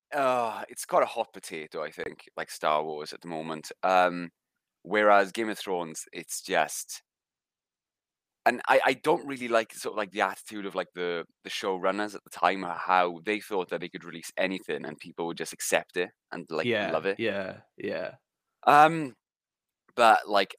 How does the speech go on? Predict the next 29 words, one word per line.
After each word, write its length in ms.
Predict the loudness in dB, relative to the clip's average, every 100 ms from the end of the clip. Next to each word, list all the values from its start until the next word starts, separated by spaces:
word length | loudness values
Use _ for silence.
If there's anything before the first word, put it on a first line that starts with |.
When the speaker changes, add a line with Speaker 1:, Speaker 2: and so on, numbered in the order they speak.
| 4
Speaker 1:
I 180 | 4 4
would 180 | -4 -10
much 400 | -6 -6 -4 -2
rather 300 | -2 -2 -8
something, 560 | -10 -8 -8 -8 -10 -12
like, 280 | -8 -8 -10 _ -4
that's 160 | -4 0
based 400 | -2 -2 -2 0
on 320 | 0 -4 -14 _ _ -4
Martin's 560 | 2 2 0 -8 -12 -10
works, 520 | -10 -10 -12 -12 -12 -16 0
like, 260 | 2 2 -4
you 60 | -8
know, 120 | -8
like, 180 | -10 -10
the 100 | -10
Dunk 320 | 0 0 0 -4
and 100 | -4
Egg 180 | -6 -10
sort 180 | -16
of 60 | -14
stuff. 400 | -10 -10 -10 -18 _ _ _ _ _ _
Like, 120 | -10 -8
it's 120 | -2
really 220 | -2 -2
cool. 380 | -4 -6 -6 -8
It's, 220 | -8 -6 -4
you 180 | 0
know, 160 | 2